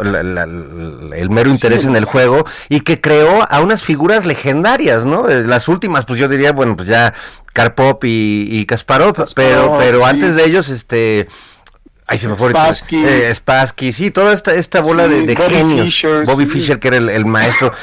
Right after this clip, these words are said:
Speaker 1: Él es el que peleó contra, bueno, jugó contra la, la computadora, ¿no?
Speaker 2: Sí, contra Big Blue, que al final le ganó, pero bueno.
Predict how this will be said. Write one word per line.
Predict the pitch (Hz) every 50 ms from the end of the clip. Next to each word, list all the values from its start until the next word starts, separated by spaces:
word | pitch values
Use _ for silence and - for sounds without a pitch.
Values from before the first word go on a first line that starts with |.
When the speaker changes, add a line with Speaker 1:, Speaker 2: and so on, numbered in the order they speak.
| - -
Speaker 1:
Él | 190 220 247
es | -
el | 240 214
que | 160 196
peleó | - 170 160 156 170 180
contra, | 170 185 165 131 143 135 127 120 117 107
bueno, | 98 113 143 135 123
jugó | - 127 131 135 165 156
contra | 160 160 131 - 123 117
la, | 107 107 104 98 85
la | 98 110 110 104 -
computadora, | - 117 104 - 127 104 120 120 131 143 151 139 120 107
¿no? | 110 123 147 175 269 - - - - - - - _ _ _ _ _ _
Speaker 2:
Sí, | - - 170 180 196 220 208
contra | - 170 139 - 143 135
Big | 123 156 170
Blue, | - 165 175 185 208 240 247 - - - _ - -
que | 120 - - 185 - 190 170 147
al | -
final | 208 160 151 165 196
le | 226 208
ganó, | 175 175 151 160 180 214 277 370 240
pero | - 190 165 160 147
bueno. | 151 165 196 214 214 208 175 151